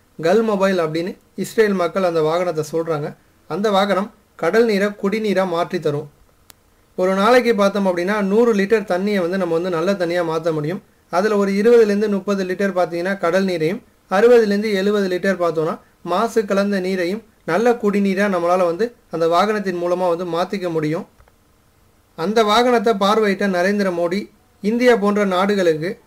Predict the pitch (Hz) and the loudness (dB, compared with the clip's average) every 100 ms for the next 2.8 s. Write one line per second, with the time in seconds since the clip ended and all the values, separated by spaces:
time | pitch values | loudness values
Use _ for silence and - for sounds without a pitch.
0 | _ 175 190 208 196 180 196 196 185 185 | _ 2 4 4 2 2 2 0 0 -2
1 | 185 202 190 208 214 214 208 196 208 214 | 0 0 0 0 0 -4 -2 0 2 2
2 | 196 175 196 196 185 170 160 | 0 0 -2 -2 -2 0 -2